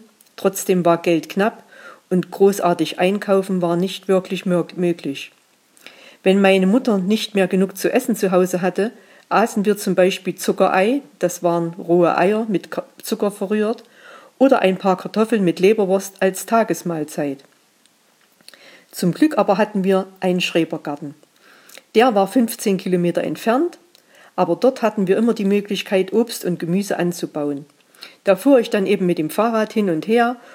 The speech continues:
um Eier, Pflaumen, Kartoffeln oder Tomaten zu holen. Sonst hätten wir das ein oder andere Mal nichts Nahrhaftes auf den Tellern gehabt. Was ich bisher im Podcast auch nicht gehört habe,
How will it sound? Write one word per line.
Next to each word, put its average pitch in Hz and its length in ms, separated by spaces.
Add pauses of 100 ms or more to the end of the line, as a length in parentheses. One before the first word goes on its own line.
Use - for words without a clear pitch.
(160)
um 185 160
Eier, 226 260
Pflaumen, 202 640
Kartoffeln 214 760 (240)
oder 175 220
Tomaten 185 420
zu 175 200
holen. 151 380 (460)
Sonst 170 340
hätten 226 240
wir 175 80
das - 160
ein 202 240
oder 175 220
andere 185 320
Mal 190 300 (360)
nichts 254 360
Nahrhaftes 170 640 (280)
auf 180 220
den 160 200
Tellern 156 380
gehabt. 170 440 (1600)
Was 202 160
ich - 200
bisher 285 300
im 202 120
Podcast 208 680
auch 196 240
nicht 220 220
gehört 220 340
habe, 214 300